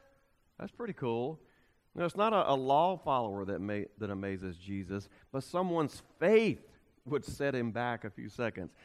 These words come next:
Here, a couple of examples in Matthew, and both of them are from Matthew chapter eight. The first one is verse one through four. When Jesus came down from the mountainside, large crowds followed Him. A man with leprosy came and knelt before Him and said, "Lord,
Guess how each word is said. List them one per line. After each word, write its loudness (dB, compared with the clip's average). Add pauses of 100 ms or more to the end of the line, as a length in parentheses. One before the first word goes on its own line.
Here, 0
a -2
couple 2
of 0
examples 0
in -4
Matthew, 0
and -4
both 0
of -6
them -4
are -6
from -6
Matthew -4
chapter -6
eight. 0 (580)
The -10
first -6
one -4
is -6
verse -10
one -4
through -8
four. -4 (1040)
When 0
Jesus -4
came 0
down 0
from -4
the 0
mountainside, 0 (260)
large 0
crowds -6
followed -2
Him. -8 (680)
A -2
man 6
with 0
leprosy 0
came 0
and 0
knelt 0
before -6
Him -4
and -6
said, -4
"Lord, 4